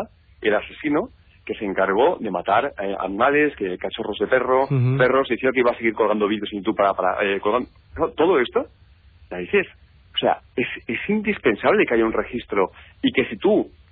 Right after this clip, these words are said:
Speaker 1: matas, asesinas a animales de una forma cruel, vergonzosa, además amenazando que lo vas a hacer, ya encima grabando con un sadismo absoluto cómo te cargas a un pobre animal para colgarlo, es indispensable que esa persona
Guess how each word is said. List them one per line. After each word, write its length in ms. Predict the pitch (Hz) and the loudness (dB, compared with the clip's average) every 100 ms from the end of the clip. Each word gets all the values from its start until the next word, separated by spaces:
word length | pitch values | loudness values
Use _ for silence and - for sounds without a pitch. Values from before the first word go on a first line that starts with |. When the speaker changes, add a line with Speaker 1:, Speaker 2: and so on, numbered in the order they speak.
| - | -16
Speaker 1:
matas, 500 | 113 104 143 - 123 - | -8 0 2 2 0 -2
asesinas 600 | - 104 104 160 143 95 - - _ | -10 -8 -4 0 2 0 -6 -20 _
a 100 | - | 0
animales 560 | 107 104 104 - 139 233 - _ _ | 2 2 2 4 2 0 -8 _ _
de 80 | 117 | -2
una 120 | 123 | 0
forma 340 | - 139 139 104 | 0 0 2 0
cruel, 420 | 113 131 131 135 | 2 4 4 0
vergonzosa, 720 | 117 113 107 107 135 131 131 127 | -2 0 0 0 0 -2 -2 -2
además 320 | 113 110 123 131 | 0 0 0 0
amenazando 380 | 123 110 123 123 | -2 -2 -4 0
que 60 | |
lo 80 | 120 | 0
vas 100 | 113 | -2
a 20 | |
hacer, 240 | 113 117 143 | -4 -4 -2
ya 80 | 123 | -2
encima 260 | 120 131 127 | -2 0 2
grabando 480 | 117 120 127 120 - - - | 4 2 2 0 -2 -12 -4
con 160 | 113 | 0
un 80 | 143 | 0
sadismo 480 | - 131 139 139 120 | 0 0 -2 2 0
absoluto 580 | 110 - 113 131 113 101 - _ - | 0 0 2 2 0 0 -8 _ -2
cómo 240 | 135 156 | 0 2
te 100 | 139 | 0
cargas 320 | 120 135 127 | 0 0 -2
a 60 | - | -4
un 80 | 131 | 0
pobre 220 | 131 127 | 2 2
animal 400 | 110 101 117 110 - _ _ _ _ | 2 2 2 2 -4 _ _ _ _
para 240 | 127 120 | 0 0
colgarlo, 580 | 110 104 101 151 135 190 - _ _ _ _ | 2 2 2 2 0 -4 -8 _ _ _ _
es 140 | 127 | -4
indispensable 580 | 170 175 175 156 160 175 | 0 0 0 0 2 2
que 80 | 147 | -2
esa 120 | 156 | -2
persona 420 | 147 139 160 170 | -2 0 2 0